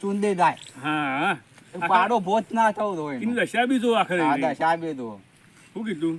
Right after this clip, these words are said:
Speaker 1: હા, હા,
Speaker 2: એટલે બધા
Speaker 1: ચોક્કસ.
Speaker 2: પહેલા કવર, કવર કરી દેવાના છે.
Speaker 1: બધા કવર કરી દીધા.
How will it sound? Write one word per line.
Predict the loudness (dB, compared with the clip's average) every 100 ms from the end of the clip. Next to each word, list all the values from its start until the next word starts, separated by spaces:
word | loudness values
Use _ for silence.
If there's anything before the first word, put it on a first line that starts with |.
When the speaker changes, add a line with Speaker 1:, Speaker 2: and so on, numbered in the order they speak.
| -4
Speaker 1:
હા, | 0
હા, | 2 2
Speaker 2:
એટલે | 2
બધા | 0 2
Speaker 1:
ચોક્કસ. | 4 6
Speaker 2:
પહેલા | 4 0 -2
કવર, | -4 -4 -4
કવર | -4 -4 -4
કરી | -6
દેવાના | -6 -6 -2 0
છે. | 2
Speaker 1:
બધા | 2
કવર | 2 -2 -4
કરી | -4
દીધા. | -6 -6